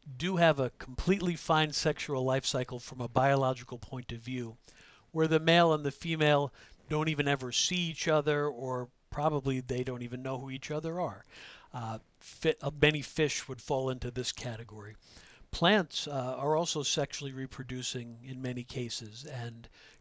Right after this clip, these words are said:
clearly they do not have, uh, activities related to the ones that animals do. Um, the flower is the sexual organ of a plant. Pollen from one flower often will fertilize an egg from another flower. So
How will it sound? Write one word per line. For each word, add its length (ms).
clearly 360
they 240
do 140
not 220
have, 260
uh, 280
activities 800
related 480
to 280
the 80
ones 260
that 160
animals 460
do. 320
Um, 220
the 80
flower 500
is 100
the 80
sexual 500
organ 300
of 100
a 60
plant. 520
Pollen 520
from 360
one 420
flower 640
often 360
will 200
fertilize 680
an 100
egg 180
from 220
another 300
flower. 420
So 300